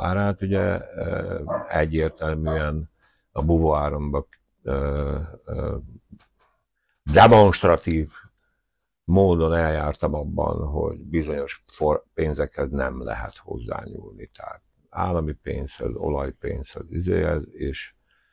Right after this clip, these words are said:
eh, Isten nyugodtaja, Arnold Mihály a tanul, meg talán a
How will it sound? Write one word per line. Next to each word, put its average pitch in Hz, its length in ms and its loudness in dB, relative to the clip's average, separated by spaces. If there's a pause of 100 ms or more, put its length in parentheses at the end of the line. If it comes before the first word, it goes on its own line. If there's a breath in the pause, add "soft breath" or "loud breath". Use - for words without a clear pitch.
(460)
eh, 69 420 -4 (460)
Isten 78 280 -4
nyugodtaja, 73 840 -2
Arnold 69 300 -2
Mihály 69 440 -4
a - 320 -10 (300)
tanul, 78 400 -2
meg 69 220 -8
talán 69 340 -4
a 67 260 -8